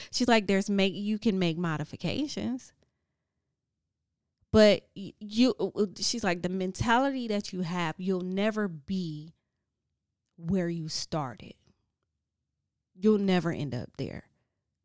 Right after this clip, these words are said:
She's like, "I don't care if, you know, i-, if that's what it feels like," because of course it does. That's one reason why I won't get on a scale anymore, because it's like,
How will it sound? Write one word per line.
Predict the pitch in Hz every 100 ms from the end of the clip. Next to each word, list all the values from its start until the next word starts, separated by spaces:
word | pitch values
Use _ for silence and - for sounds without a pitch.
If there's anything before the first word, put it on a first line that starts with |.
| _
She's | - 202
like, | 170 -
"I | 233
don't | 247 -
care | 208 180 165 170 - - - _
if, | 180 175 165 - -
you | 196 190
know, | 156 151 147 180 - _ _ _ _ _ _ _ -
i-, | 82 _ _ 190 -
if | 214 -
that's | 180 190 196
what | 202 165
it | -
feels | - - 254 269 208 160
like," | 143 143 147 - -
because | 254 285 -
of | 214
course | - 254 -
it | 147
does. | - - - - - -
That's | 185 -
one | 202 170
reason | 175 180 165
why | 170
I |
won't | 165 160 151 - 175 175
get | 165
on | 151
a | 151
scale | - 180 165
anymore, | 156 147 143
because | - 170 147 139
it's | 156 139
like, | 139 139 - -